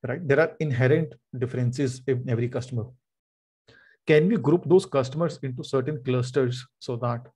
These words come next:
one group is very similar to one another, other group is similar? And now, for example, if you were to run a marketing campaign, you can target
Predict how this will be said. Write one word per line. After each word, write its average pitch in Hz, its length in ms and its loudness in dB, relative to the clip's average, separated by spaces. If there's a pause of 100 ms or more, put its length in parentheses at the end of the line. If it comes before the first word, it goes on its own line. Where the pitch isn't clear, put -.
(220)
one 131 340 2
group 151 260 0
is 117 100 -4
very 123 200 0
similar 120 380 -2
to 127 100 -6
one 113 180 -6
another, 117 300 -8 (120)
other 131 180 2
group 123 240 0
is - 80 -8
similar? 110 340 -6 (640)
And 135 160 2
now, 143 140 6
for 151 160 4
example, 139 280 2
if 131 60 4
you 135 60 0
were 131 60 0
to 135 80 4
run 135 260 4
a 143 80 0
marketing 127 580 -4
campaign, 123 520 0 (680)
you 131 160 2
can 180 200 2
target 123 480 2